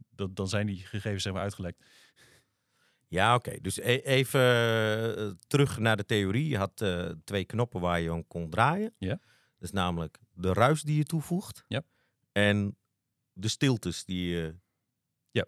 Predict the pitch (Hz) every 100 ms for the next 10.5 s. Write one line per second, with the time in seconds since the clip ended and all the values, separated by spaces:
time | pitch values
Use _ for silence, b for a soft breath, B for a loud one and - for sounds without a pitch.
0 | - 95 90 80 80 _ - 92 101 117
1 | - 123 120 104 - 98 95 92 - _
2 | _ _ _ _ _ - 117 107 - 90
3 | - - 98 85 _ - 101 113 113 113
4 | 113 113 120 107 117 107 107 101 113 107
5 | 107 - 123 120 123 - 104 104 - _
6 | _ _ _ _ _ _ _ _ - 85
7 | - 95 110 110 110 113 - - _ _
8 | _ - 110 117 120 113 110 117 120 113
9 | 113 - 127 117 117 113 - 139 135 123
10 | 127 123 123 131